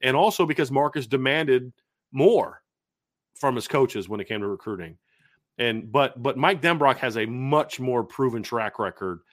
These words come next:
And, and Sean, I don't know if you've ever had a chance to meet and talk with Coach Denbrock. He's a very engaging guy. And he's, he, he, he's the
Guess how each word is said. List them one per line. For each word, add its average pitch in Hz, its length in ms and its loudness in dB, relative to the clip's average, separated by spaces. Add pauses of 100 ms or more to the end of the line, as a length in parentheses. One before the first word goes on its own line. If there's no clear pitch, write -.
(340)
And, 123 140 0
and 135 300 0
Sean, 165 200 2
I 170 80 6
don't 170 120 0
know 151 60 2
if 131 80 -8
you've 127 120 -10
ever 135 140 2
had 123 80 0
a - 20 -14
chance 123 280 -4
to 113 60 -8
meet 123 380 -6
and 107 100 -14
talk 123 220 0
with 107 80 -18
Coach 117 240 -6
Denbrock. 117 460 2 (320)
He's - 80 -14
a 151 40 -4
very 151 360 2
engaging 123 720 2
guy. 104 480 -6 (800)
And 117 240 0
he's, 113 180 -4
he, 120 200 -8
he, 131 260 -8
he's 147 280 -6
the 151 220 -4